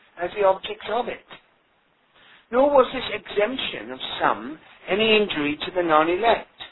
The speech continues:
whose case would have been just as bad as it is, even supposing the others had not been chosen at all. Again, the condemnation of the ungodly, for it is under that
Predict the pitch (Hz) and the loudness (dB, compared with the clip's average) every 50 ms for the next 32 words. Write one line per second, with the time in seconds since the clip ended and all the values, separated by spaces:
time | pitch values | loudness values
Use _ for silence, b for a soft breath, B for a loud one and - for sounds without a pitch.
0 | B B B B _ - 196 185 - - - - 220 208 202 - - - 208 196 | B B B B _ -2 -2 -2 -2 -4 -2 2 2 2 2 0 -4 -2 -2 0
1 | 190 185 180 175 - - 185 185 175 165 - - 202 196 190 - - - 147 147 | 2 2 2 0 0 0 2 2 2 0 0 2 2 2 2 -2 -8 -10 -10 -10
2 | - - - 165 175 156 123 123 139 - - B B B B B - 156 170 175 | -12 0 4 6 6 8 6 4 2 0 -2 B B B B B -2 -2 -2 0
3 | - 196 - 247 269 247 175 117 - - - - - b b b b b b - | -2 -4 -2 2 2 2 2 2 -2 -8 -14 -14 -16 b b b b b b -6
4 | - 196 180 190 190 180 - 185 - 175 175 185 175 - 170 175 180 175 175 180 | -6 -4 -2 -2 -4 -4 -6 -6 -2 2 2 2 2 0 -4 -6 -4 -2 2 2
5 | 180 175 139 120 123 135 - - - 170 156 160 165 180 175 - - _ - - | 2 2 2 -2 -4 -4 -6 -6 -6 -6 -6 -2 0 0 0 0 -4 _ -16 -8
6 | 165 165 151 - - 175 170 165 160 - 185 180 175 170 190 214 226 196 - - | -8 -6 -6 -4 2 2 2 2 2 -2 -6 -8 -6 0 2 4 4 4 4 0
7 | - - _ _ _ _ _ _ _ _ _ _ _ _ _ _ b b b b | -4 -10 _ _ _ _ _ _ _ _ _ _ _ _ _ _ b b b b
8 | b b b b b b b b _ 190 196 - 254 254 254 233 214 202 - - | b b b b b b b b _ -18 0 4 4 4 4 4 0 -4 -4 -2
9 | 226 233 262 285 311 277 233 202 208 208 220 214 - - 185 151 143 131 - 151 | -2 -2 -2 -2 -4 -4 -4 -2 -2 -2 -2 -2 -4 -6 -6 -8 -10 -8 -8 -10
10 | 151 151 151 147 139 135 135 127 - 147 151 135 107 95 85 85 - _ _ _ | -10 -8 -8 -8 -8 -8 -10 -6 -2 -2 0 -2 -2 -6 -14 -20 -20 _ _ _
11 | b b b b b b _ - 165 160 160 156 151 170 175 185 196 180 175 165 | b b b b b b _ -2 0 0 0 0 0 0 0 0 0 -2 0 2
12 | 185 185 - | 2 0 0